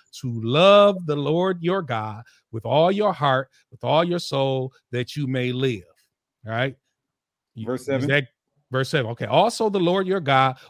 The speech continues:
Speaker 1: will put all these curses on your enemies and those that, who hate you, who persecute you. That cool? Or verse
Speaker 2: Yeah.
Speaker 1: eight too?
Speaker 2: Yeah.
Speaker 1: Okay.
Speaker 2: Yeah.
Speaker 1: All right.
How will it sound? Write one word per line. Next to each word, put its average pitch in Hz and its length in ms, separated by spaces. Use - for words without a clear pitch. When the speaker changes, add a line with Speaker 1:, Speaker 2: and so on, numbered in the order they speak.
Speaker 1:
will 131 100
put 143 200
all 180 300
these 214 260
curses 165 460
on 143 200
your 117 260
enemies 143 580
and 117 160
those 170 360
that, 123 100
who 123 160
hate 226 420
you, 117 200
who 131 260
persecute 143 760
you. 92 100
That 120 180
cool? 170 420
Or 120 100
verse 127 200
Speaker 2:
Yeah. - 80
Speaker 1:
eight 131 100
too? 92 200
Speaker 2:
Yeah. 82 160
Speaker 1:
Okay. 110 300
Speaker 2:
Yeah. 104 120
Speaker 1:
All 139 80
right. 127 100